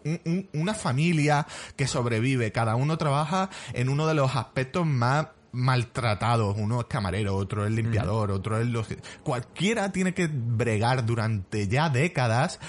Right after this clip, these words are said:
Speaker 1: con esto, y llega un momento en el que pierden la casa y acaban hasta las pelotas y deciden, "Pues hasta aquí hemos llegado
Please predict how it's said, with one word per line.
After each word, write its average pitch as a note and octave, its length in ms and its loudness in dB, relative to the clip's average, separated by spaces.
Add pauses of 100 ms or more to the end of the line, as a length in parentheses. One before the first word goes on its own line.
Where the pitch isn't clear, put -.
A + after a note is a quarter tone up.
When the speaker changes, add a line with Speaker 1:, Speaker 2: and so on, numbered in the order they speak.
(120)
Speaker 1:
con B2+ 140 -2
esto, B2 260 -2
y G2+ 40 0
llega A2+ 140 0
un G3+ 60 -2
momento C#4 300 -6
en A#3 80 -2
el A3 120 -2
que C3 140 -2
pierden G#3 400 -2
la A#3+ 120 -2
casa G#3 320 -4
y F#3+ 60 -2
acaban D#3+ 320 -2
hasta F3+ 220 -2
las D#3 140 -2
pelotas C#3 480 -2
y C3+ 80 0
deciden, C3 360 -4
"Pues B2+ 140 -2
hasta G2+ 160 -4
aquí G2+ 100 -2
hemos G3 200 -2
llegado C#3+ 340 -2